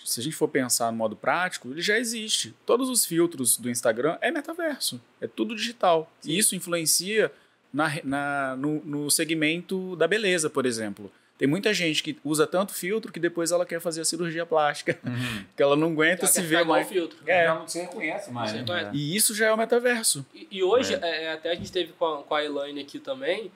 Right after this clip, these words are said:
Speaker 2: por exemplo, fazer live hoje é um metaverso. Você
Speaker 1: Sim.
Speaker 2: está em outro lugar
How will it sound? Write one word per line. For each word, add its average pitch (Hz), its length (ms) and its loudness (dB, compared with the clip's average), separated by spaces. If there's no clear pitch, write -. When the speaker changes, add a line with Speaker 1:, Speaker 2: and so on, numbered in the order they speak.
Speaker 2:
por 175 120 2
exemplo, 160 320 2
fazer 170 320 0
live 175 480 2
hoje 180 420 -4
é 277 100 2
um 359 60 2
metaverso. 180 580 0
Você 160 240 2
Speaker 1:
Sim. 160 60 0
Speaker 2:
está 240 380 2
em 208 100 -6
outro 233 220 4
lugar 240 640 2